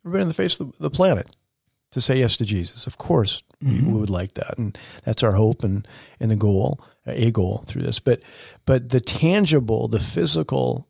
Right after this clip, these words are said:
Speaker 1: side of this work is very, very, uh, measurable. And I, I would encourage people to, uh, there's a book that,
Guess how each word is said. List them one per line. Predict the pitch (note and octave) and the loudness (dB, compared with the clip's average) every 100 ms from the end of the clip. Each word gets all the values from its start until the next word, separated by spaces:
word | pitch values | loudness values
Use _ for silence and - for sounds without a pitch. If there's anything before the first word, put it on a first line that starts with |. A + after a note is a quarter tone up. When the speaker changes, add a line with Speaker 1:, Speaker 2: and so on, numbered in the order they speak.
| _ | _
Speaker 1:
side | - - B2+ B2+ | -4 2 4 4
of | A2+ | 2
this | G#2 G#2 F2+ | 0 -4 -4
work | G2+ G2 - | -4 -6 -6
is | G#2+ | -6
very, | F#2+ A#2 C3+ A#2+ | -2 0 2 0
very, | G2+ G2 F#2 F#2+ - | 0 0 -2 -4 -6
uh, | G2+ F#2 | -6 -4
measurable. | F#2+ G#2 G#2 - - - _ _ _ - | -2 -2 -4 -8 -12 -14 _ _ _ -6
And | A#2+ A#2 A#2 A#2 - _ _ _ | 0 4 4 0 -8 _ _ _
I, | - G#3+ | 2 2
I | E3+ D3+ | 4 4
would | E3 C3+ | 6 4
encourage | A2 - - E3+ D#3+ B2+ A#2 - - - | 0 -6 -2 2 4 4 2 -2 -4 -2
people | C3 A#2 A#2 A2 | -2 0 0 0
to, | - - A2 G#2+ G2+ | 0 2 4 2 0
uh, | B2+ A2 A#2 | -4 -4 -2
there's | A2 G#2+ | -2 -2
a | |
book | F#2+ C#3 C#3 | 2 2 2
that, | A#2 G2+ | -4 -4